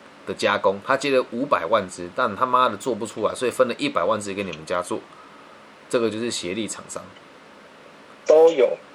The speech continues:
Speaker 1: 对，然后再来是
Speaker 2: 但是没有贸易商。
Speaker 1: 没有贸易商，那就是问题啊！如果有贸易商，会更省成本啊，会，会，利润会更好一些些啦。
Speaker 2: 哦。
Speaker 1: 嗯，所以你要先知道，问你爸说：“爸爸，我们还没有办法接什么不同的订单。”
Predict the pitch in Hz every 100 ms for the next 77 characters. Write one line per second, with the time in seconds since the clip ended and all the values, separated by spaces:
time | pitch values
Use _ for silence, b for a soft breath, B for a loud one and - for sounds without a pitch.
0 | - 101 90 - 104 127 143 151 190 190
1 | 139 120 127 123 120 - - - - -
2 | 156 135 147 147 139 139 143 143 151 156
3 | 131 95 80 78 78 110 165 135 117 147
4 | 139 139 139 139 147 110 92 90 104 104
5 | - - - - - - - - 135 143
6 | - 151 170 160 147 151 151 131 98 85
7 | 110 104 107 98 98 - - - - -
8 | - - - - - - - - - -
9 | - - - - - - - - 127 131
10 | 131 135 117 101 85 - 185 156 175 190
11 | 175 156 170 127 - - 165 113 98 131
12 | 131 123 - - - - - - - 135
13 | 127 107 107 110 110 123 127 120 120 98
14 | 113 110 87 85 113 87 80 82 95 80
15 | 82